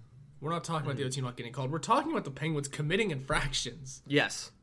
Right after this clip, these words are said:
Speaker 1: that are not getting, I have not noticed anything that the other teams have done. I've just noticed all the things that the, I mean, I've, I wasn't really s-, able to see a lot of the Minnesota game.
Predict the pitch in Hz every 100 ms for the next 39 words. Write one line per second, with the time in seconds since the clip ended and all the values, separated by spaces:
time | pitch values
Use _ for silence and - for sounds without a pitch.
0 | - 151 147 160 139 151 143 135 175 240
1 | 160 165 143 156 170 147 - 160 147 135
2 | 139 131 123 120 123 123 123 117 - -
3 | 110 110 160 156 139 143 131 131 160 170
4 | 151 151 143 135 127 127 - - - 165
5 | 147 131 147 139 131 - - - - -
6 | - 160 160 180 165 160 143 143 - -
7 | 143 139 123 - 131 127 131 127 131 127
8 | 127 127 123 120 117 131